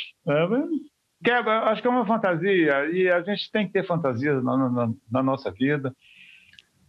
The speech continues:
E a criança mais ainda, você vai quebrar a fantasia de uma, de, de uma criança, ela vai atrapalhar, se ela quiser ler, inclusive, você começar a forçar essa coisa na cabeça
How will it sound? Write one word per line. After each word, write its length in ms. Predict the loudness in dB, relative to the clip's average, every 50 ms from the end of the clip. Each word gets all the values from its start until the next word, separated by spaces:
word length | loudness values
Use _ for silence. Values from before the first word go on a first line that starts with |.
| _
E 160 | 2 4 4 4
a 180 | 4 2 2 2
criança 420 | 2 2 2 2 0 0 0 0
mais 240 | 2 2 2 2 2
ainda, 420 | 2 2 2 2 2 2 2 2 0
você 240 | 0 -4 -4 -2
vai 140 | -2 -2 -2
quebrar 320 | 0 -2 -2 0 0 0 0
a 60 | 0
fantasia 480 | -2 -4 -2 -2 -4 -2 0 -2 -2
de 100 | 0 0
uma, 300 | 2 2 2 2 0 -2 -4 -10 -16 _
de, 120 | -8 -8 -6
de 100 | -4 -4
uma 100 | -4 -4
criança, 460 | -2 -2 0 0 2 0 0 -2 -6 -10 -18 -20 _ -2
ela 280 | -2 0 0 -2 -2 0
vai 180 | 2 2 2
atrapalhar, 720 | 2 2 0 0 2 2 2 2 2 2 2 2 0 -4 -8
se 180 | -8 -2 0
ela 160 | 0 2 0 0
quiser 280 | 0 0 2 2 2
ler, 340 | 2 2 2 2 2 2 2
inclusive, 720 | 2 0 0 0 0 0 2 2 2 2 2 2 0 -4 -8 _ _ _ _ _ _ _ _ -4
você 260 | -4 -2 0 -2 -2
começar 440 | 0 0 0 0 0 0 0 0 0
a 40 |
forçar 460 | 0 0 -2 -2 -2 -2 0 0 0 0
essa 160 | -2 -6 -6
coisa 300 | -2 -2 0 0 0 0
na 100 | -2 -4
cabeça 340 | -8 -8 -8 -8 -12 -16 -16